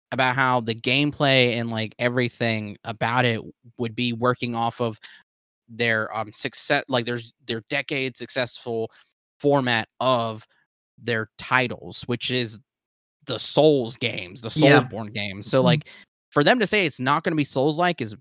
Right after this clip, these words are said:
Speaker 1: really bizarre because you're
Speaker 3: Imagine
Speaker 1: building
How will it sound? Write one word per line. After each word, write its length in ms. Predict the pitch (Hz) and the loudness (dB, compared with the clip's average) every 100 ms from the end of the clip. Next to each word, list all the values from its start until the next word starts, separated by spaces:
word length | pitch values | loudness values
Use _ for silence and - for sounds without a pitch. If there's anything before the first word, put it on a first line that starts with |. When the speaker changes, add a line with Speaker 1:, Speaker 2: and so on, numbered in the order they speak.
| _ _ | _ _
Speaker 1:
really 260 | 107 143 127 | -2 0 0
bizarre 540 | 110 98 107 147 165 | -4 -4 2 6 6
because 580 | 151 127 123 113 110 - - _ _ _ _ _ _ _ _ _ _ _ | 4 0 0 0 -4 -8 -14 _ _ _ _ _ _ _ _ _ _ _
you're 220 | 139 120 208 | -4 -2 4
Speaker 3:
Imagine 380 | 233 262 | 8 8
Speaker 1:
building 40 | 254 | 8